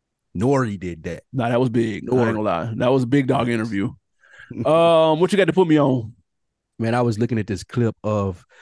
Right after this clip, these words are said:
Speaker 1: the Black Rodeo, uh, that travels around the U S, and they were playing this song. I was like, "Man, what is that?"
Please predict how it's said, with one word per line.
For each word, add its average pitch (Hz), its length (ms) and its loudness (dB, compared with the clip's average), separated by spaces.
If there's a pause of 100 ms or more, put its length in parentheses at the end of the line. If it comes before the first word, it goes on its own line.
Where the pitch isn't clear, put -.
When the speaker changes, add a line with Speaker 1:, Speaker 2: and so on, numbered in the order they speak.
(400)
Speaker 1:
the 113 100 -4
Black 113 420 -2
Rodeo, 98 680 -2 (340)
uh, 92 80 -6
that 90 180 -6 (180)
travels 101 400 -2
around 95 300 -4
the 87 80 -8
U 90 200 -4
S, 92 140 -6
and 95 80 -8
they 92 40 -4
were 90 60 -4
playing 98 240 -6
this 90 160 -8
song. 98 160 -8
I 107 40 -10
was 117 100 -12
like, 185 100 -14
"Man, 98 180 -10
what 139 300 -6
is 120 320 -6
that?" 76 240 -12